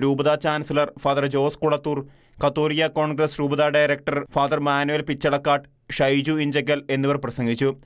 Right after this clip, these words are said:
റേഞ്ച് ഓഫീസ് മാർച്ചിനെ തുടർന്ന് നടത്തിയ സമ്മേളനത്തിൽ കത്തോലിക്ക കോൺഗ്രസ് രൂപതാ പ്രസിഡന്റ് സണ്ണി കൂടത്താഴെ സമാപന സന്ദേശം നൽകി. രൂപതാ പ്രൊക്കുറേറ്റർ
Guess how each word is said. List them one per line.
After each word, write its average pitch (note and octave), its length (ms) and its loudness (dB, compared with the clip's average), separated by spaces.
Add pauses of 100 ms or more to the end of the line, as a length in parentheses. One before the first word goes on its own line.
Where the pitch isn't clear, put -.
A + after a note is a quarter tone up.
(200)
റേഞ്ച് D3 400 0
ഓഫീസ് D#3 360 -2
മാർച്ചിനെ D3 420 -2
തുടർന്ന് D3 300 0
നടത്തിയ D3 360 -2
സമ്മേളനത്തിൽ C#3+ 560 0 (200)
കത്തോലിക്ക C#3 480 2 (100)
കോൺഗ്രസ് C#3+ 380 0 (120)
രൂപതാ C3+ 380 2
പ്രസിഡന്റ് C#3 380 -2 (380)
സണ്ണി C#3+ 300 0 (120)
കൂടത്താഴെ D3 520 0 (120)
സമാപന C#3+ 400 0 (100)
സന്ദേശം D3+ 440 0
നൽകി. A#2+ 240 0 (300)
രൂപതാ D3 340 2 (100)
പ്രൊക്കുറേറ്റർ D3 540 -2